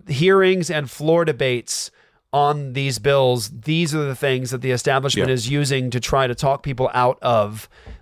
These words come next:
Speaker 1: the bill itself. Um, and, uh, you know, it's funny, I was talking to Bradley the other day in Georgia, and he was saying that, um, um, you know, the, the establishment says, um,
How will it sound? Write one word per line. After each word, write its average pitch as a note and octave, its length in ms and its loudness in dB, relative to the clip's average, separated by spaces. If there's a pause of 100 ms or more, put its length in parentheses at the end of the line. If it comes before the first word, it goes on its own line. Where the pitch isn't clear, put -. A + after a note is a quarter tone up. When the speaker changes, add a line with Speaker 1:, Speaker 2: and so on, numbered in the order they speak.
Speaker 1:
the B2+ 100 -2
bill B2+ 320 2
itself. A2+ 680 -4 (380)
Um, A#2+ 440 -2 (1080)
and, C3 420 0
uh, A#2+ 340 4
you D3 60 -6
know, C3 100 0
it's B2 100 -4
funny, C3 200 0
I - 20 2
was A#2 100 0
talking A#2 240 0
to A2+ 140 2
Bradley B2 420 0
the A2+ 100 0
other A#2 120 2
day A#2 120 2
in G#2+ 80 -4
Georgia, A#2 440 0 (320)
and A#2+ 100 -2
he B2 60 2
was A#2+ 160 0
saying A#2 340 2
that, A2 200 0
um, A2 360 2 (460)
um, G#2+ 520 2 (160)
you C3+ 80 0
know, A#2+ 100 2
the, A2+ 240 2
the A2 200 -4
establishment A#2 540 0
says, G#2+ 460 0
um, G#2 420 2